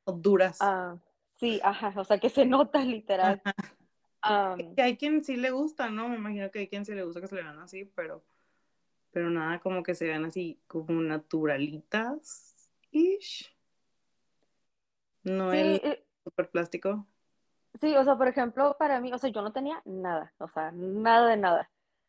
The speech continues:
Speaker 1: Ujú.
Speaker 2: Am, entonces, para mí, dije, "Ok,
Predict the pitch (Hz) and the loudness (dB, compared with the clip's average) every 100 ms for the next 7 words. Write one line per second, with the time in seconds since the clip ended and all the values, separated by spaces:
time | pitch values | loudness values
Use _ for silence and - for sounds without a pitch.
0 | _ 208 196 196 190 208 196 180 170 170 | _ -2 -2 0 6 8 8 2 -6 -14
1 | - _ _ _ _ _ _ - 220 214 | -18 _ _ _ _ _ _ -2 0 2
2 | 214 208 202 240 262 233 208 214 247 233 | 0 -2 -2 -2 2 2 2 -2 -4 -6
3 | 226 214 202 | -4 -4 -4